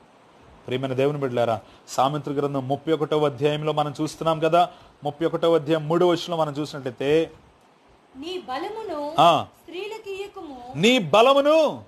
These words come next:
Speaker 2: "స్త్రీలకియ్యకుము."
Speaker 1: స్త్రీలకియ్యకుము. ఆ.
Speaker 2: "రాజులను నశింపజేయు స్త్రీలతో
Speaker 1: ఆ.
Speaker 2: సహవాసము చేయ-"
Speaker 1: రాజులను సైతం నశింపచేయు స్త్రీలతో సహవాసము
Speaker 2: చేయకు.
Speaker 1: చే-, ప్రియమైన వారలారా, వివాహమయ్యి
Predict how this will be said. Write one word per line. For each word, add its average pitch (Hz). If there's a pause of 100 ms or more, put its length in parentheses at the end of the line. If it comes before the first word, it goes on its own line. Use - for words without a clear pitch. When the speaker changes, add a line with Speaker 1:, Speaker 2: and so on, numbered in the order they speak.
(160)
Speaker 2:
"స్త్రీలకియ్యకుము." 403
Speaker 1:
స్త్రీలకియ్యకుము. 262
ఆ. 160
Speaker 2:
"రాజులను 392
నశింపజేయు 381
స్త్రీలతో 302
Speaker 1:
ఆ. 139 (160)
Speaker 2:
సహవాసము 381
చేయ-" 123
Speaker 1:
రాజులను 226
సైతం 220
నశింపచేయు 185
స్త్రీలతో 175
సహవాసము 175 (260)
Speaker 2:
చేయకు. 302
Speaker 1:
చే-, 113 (1160)
ప్రియమైన 247
వారలారా, 202 (480)
వివాహమయ్యి 190